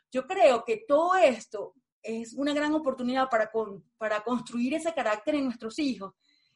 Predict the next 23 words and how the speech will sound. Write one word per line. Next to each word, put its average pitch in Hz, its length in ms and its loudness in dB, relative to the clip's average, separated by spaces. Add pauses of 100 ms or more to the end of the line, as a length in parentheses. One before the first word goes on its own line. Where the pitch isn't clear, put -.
(140)
y 269 160 -4
que 262 140 4
sepan 247 720 0
que 220 280 -2 (420)
inclusive 311 540 2
circunstancias 349 720 -4 (440)
tan 247 420 -4 (120)
difíciles 320 720 -4
como 226 280 -4
esta, 262 440 0
que 202 140 -8
han 220 220 -6
sometido 247 480 -2
a 262 40 0
familias 254 580 -2 (560)
a 226 220 4
un 262 520 0
confinamiento 262 800 2
por 233 240 4
cuare-, 220 360 4
sesenta 262 500 2
días 277 300 0
ya 247 360 0